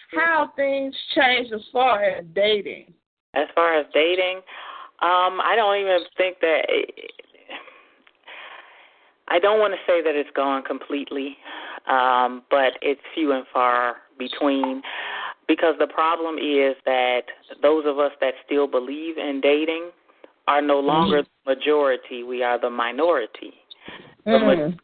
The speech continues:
Speaker 2: majority now are, we'll call them free sexuals, for lack of a better term,
Speaker 1: Mm-hmm.
Speaker 2: because they have no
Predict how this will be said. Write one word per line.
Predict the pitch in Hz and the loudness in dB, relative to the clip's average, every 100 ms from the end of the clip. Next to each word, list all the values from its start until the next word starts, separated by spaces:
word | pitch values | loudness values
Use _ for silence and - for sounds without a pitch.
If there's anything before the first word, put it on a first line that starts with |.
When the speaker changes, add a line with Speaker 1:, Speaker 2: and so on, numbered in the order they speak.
| _ | _
Speaker 2:
majority | 190 - 147 131 123 127 135 - - | -2 0 -6 -4 -6 -8 -10 -14 -10
now | 131 135 135 127 127 127 127 - | -2 0 2 4 2 2 0 2
are, | 139 131 127 127 123 123 - - - - - 127 | 2 4 4 4 2 0 -2 -6 -10 -20 -20 -2
we'll | 139 | 0
call | 139 160 143 | 2 2 2
them | 135 135 135 - | 2 -4 -4 -2
free | 147 139 - | -2 -2 -2
sexuals, | 120 - - - 95 92 - - - | -2 -4 -10 -8 -8 -10 -14 -14 -4
for | 123 | 0
lack | 117 113 | 0 0
of | 117 | -2
a | 117 | -2
better | - 113 110 | -4 -4 -4
term, | - 123 110 | -8 -12 -14
Speaker 1:
Mm-hmm. | - _ _ _ _ - - - - - 202 | -16 _ _ _ _ -14 -12 -12 -6 2 6
Speaker 2:
because | 139 131 123 120 120 - - - _ _ _ _ | 6 6 4 -2 -6 -12 -20 -20 _ _ _ _
they | 139 147 | 2 4
have | 160 165 165 156 | 2 0 0 -2
no | 147 147 147 147 143 139 | 0 2 4 2 0 -2